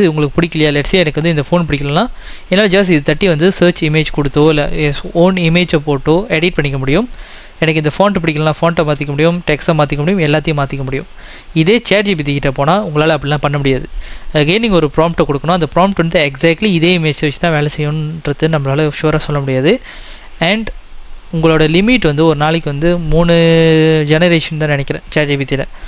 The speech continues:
என்னதான் இது chat G P T வந்துட்டு ஓரளவுக்கு செஞ்சாலும் அது வந்துட்டு லிமிட் இருக்கிறதுனால நம்மளால வந்து நிறைய விதமான,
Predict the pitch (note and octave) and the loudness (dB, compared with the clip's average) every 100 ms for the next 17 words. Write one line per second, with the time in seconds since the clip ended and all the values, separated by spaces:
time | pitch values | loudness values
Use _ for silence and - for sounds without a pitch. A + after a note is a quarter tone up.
0 | - - - F3 G3 G#3+ F#3+ D#3 D3 F#3 | -14 -10 -2 2 2 4 4 2 0 0
1 | F#3+ F3 C#3+ C#3+ C#3+ D3 E3+ E3+ D3+ D3 | 2 0 0 0 0 2 2 0 0 2
2 | D#3+ E3 D#3 - D3 D3+ D3+ C#3+ A3 - | 2 2 -2 -2 -2 2 2 2 -2 -6
3 | - - - - - - - D#3+ F3 F3 | -20 -18 -14 -12 -12 -10 -2 0 2 0
4 | E3 G3 G#3+ E3+ E3+ G#3+ D#3+ C#3+ D3 E3+ | 0 2 2 4 2 2 2 0 2 0
5 | D3 D3+ D3 D3 E3+ - - - - - | 2 2 0 0 -2 -4 -16 -18 -20 -6
6 | E3 F3 F#3+ F3+ F3+ F3 | 0 2 4 4 2 4